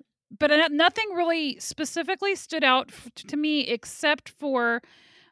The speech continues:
I felt like they, like, both Janelle and, and Pascal's characters looked really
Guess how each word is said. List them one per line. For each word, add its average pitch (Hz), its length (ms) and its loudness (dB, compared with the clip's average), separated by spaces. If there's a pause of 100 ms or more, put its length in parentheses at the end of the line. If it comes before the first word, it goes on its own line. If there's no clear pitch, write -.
(300)
I 262 200 2 (200)
felt 311 280 2
like 269 340 0
they, 233 240 -2 (280)
like, 240 200 -2 (100)
both 330 280 2
Janelle 247 760 -2 (200)
and, 226 280 -6 (460)
and 220 400 -6 (320)
Pascal's 220 540 -4
characters 233 560 -6
looked 226 340 -10
really 196 680 -8